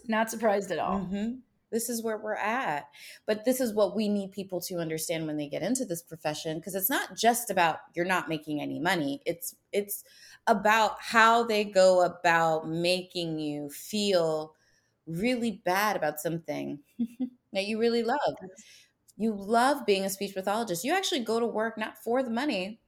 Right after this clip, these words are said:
Speaker 2: and then they have the audacity to rate you on something that has nothing to do with your profession.
Speaker 1: Absolutely.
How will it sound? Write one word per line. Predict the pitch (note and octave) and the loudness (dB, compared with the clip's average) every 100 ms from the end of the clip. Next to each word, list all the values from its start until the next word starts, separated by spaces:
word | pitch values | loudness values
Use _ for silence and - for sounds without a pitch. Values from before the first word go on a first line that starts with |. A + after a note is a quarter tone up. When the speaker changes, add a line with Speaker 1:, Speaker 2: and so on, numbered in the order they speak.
| _ | _
Speaker 2:
and | - A3+ | -4 -2
then | A3+ | 0
they | |
have | A#3+ G#3+ | 0 0
the | A3+ | 0
audacity | G#3 G3+ G#3+ G#3+ G3+ | 2 2 0 -4 -6
to | E3+ | -6
rate | F#3 G#3 A#3+ | 0 -2 -2
you | E3 D3+ D3 A3 _ _ _ _ _ _ _ | -6 -6 -8 -14 _ _ _ _ _ _ _
on | F#3+ G#3 | -6 -4
something | G#3+ G3+ | -2 -2
that | G3+ | -4
has | F3 | -4
nothing | F#3 G3+ G3 | -6 -6 -8
to | F#3+ | -6
do | F#3 | -8
with | E3+ E3+ | -8 -10
your | |
profession. | D#3+ D#3+ D3+ C#3 - - - _ _ _ _ _ _ _ - | -10 -10 -10 -10 -14 -18 -20 _ _ _ _ _ _ _ -8
Speaker 1:
Absolutely. | F3+ F3+ - F3 F3+ B3+ | -6 -6 -10 -8 -6 0